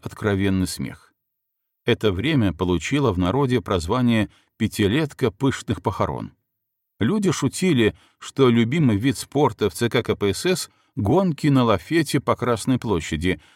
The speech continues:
намекая на обычай везти титулованного покойника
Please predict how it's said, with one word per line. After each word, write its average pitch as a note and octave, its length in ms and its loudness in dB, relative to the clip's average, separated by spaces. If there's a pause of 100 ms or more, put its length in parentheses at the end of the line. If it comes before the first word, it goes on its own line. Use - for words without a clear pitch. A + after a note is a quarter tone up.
(120)
намекая G2+ 540 2
на G#2+ 200 2
обычай A#2+ 400 -2
везти G#2+ 840 -2
титулованного A2+ 640 2
покойника A#2 720 0